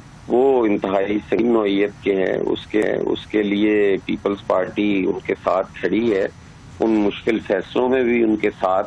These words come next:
है। तो यकीनन उसके असरात तो हमारे पे भी होंगे, लेकिन हम कोशिश करेंगे कि उनके साथ अगर बैठे हैं तो उनको जो मशवरा है वो हम कोशिश करें कि वो हमारी बात सुने और उनको हम बताएं कि ये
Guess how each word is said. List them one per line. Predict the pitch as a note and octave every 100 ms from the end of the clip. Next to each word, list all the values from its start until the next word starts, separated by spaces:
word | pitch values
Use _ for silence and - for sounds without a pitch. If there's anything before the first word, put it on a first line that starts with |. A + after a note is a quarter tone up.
| -
है। | F#2+ - - - - - -
तो | B2
यकीनन | G#2+ G#2 C3 D#3 F3+ D#3
उसके | - -
असरात | B2 - G#2 A#2 - -
तो | B2+
हमारे | A2+ A#2 D3+
पे | D#3 C#3+
भी | C3+
होंगे, | A2 G2+ F#2 F2 - - - -
लेकिन | - A#2 D#3
हम | D3 F3
कोशिश | E3+ D#3 D3+ G3 E3+
करेंगे | D#3+ F3+ F#3+ E3+
कि | D#3+ E3+
उनके | D3+ D3 C3 - E3+
साथ | - C#3 B2+ C#3 -
अगर | B2+ B2
बैठे | A2 G2+ G2 B2 C#3
हैं | A2 A#2+ - - - - - -
तो | D#3
उनको | D#3+ D3+ - F#3
जो | C3 C#3+
मशवरा | A#2 A#2 - D3+
है | D#3 C3+ D3+
वो | E3 E3
हम | D3
कोशिश | C3 C#3 - F3
करें | - D3+ E3+ E3+
कि | D#3+
वो | C#3+ C#3+
हमारी | B2 A#2+ B2
बात | B2 G#2+ A2 -
सुने | - A2 A#2 C#3
और | C3 A2
उनको | G2+ G#2+ A#2+
हम | G#2+ G2+
बताएं | F#2+ G2 A2+
कि | - C3
ये | G2+ G2+ G2+